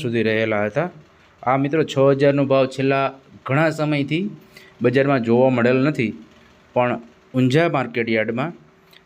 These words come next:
તારીખ છ ત્રણ બે હજાર પચીસના રોજ જીરાનો ઊંચો ભાવ છ હજાર જોવા મળેલ છે, જે ખેડૂતો માટે સારા સમાચાર છે.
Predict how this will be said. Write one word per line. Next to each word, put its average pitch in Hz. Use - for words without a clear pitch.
તારીખ 135
છ -
ત્રણ 143
બે 131
હજાર 135
પચીસના 139
રોજ 139
જીરાનો 139
ઊંચો 123
ભાવ 123
છ -
હજાર 131
જોવા 117
મળેલ 113
છે, 175
જે -
ખેડૂતો 165
માટે 156
સારા 120
સમાચાર 107
છે. 143